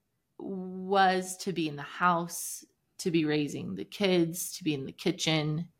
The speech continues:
And that was her world of doing. That's what the man wanted and needed out of her,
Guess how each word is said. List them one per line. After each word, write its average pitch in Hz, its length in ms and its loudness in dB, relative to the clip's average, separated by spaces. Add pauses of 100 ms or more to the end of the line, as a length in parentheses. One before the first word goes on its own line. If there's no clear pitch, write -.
(640)
And 165 460 -6
that 196 240 2
was 180 180 -6
her 165 280 -4
world 151 440 0
of 143 420 -6
doing. 156 540 -2 (580)
That's 165 320 -2
what 175 100 -10
the 170 80 -6
man 151 640 -4 (1300)
wanted 160 680 0 (200)
and 160 260 -4
needed 160 320 -4
out 143 160 -4
of 147 80 -12 (220)
her, 180 500 2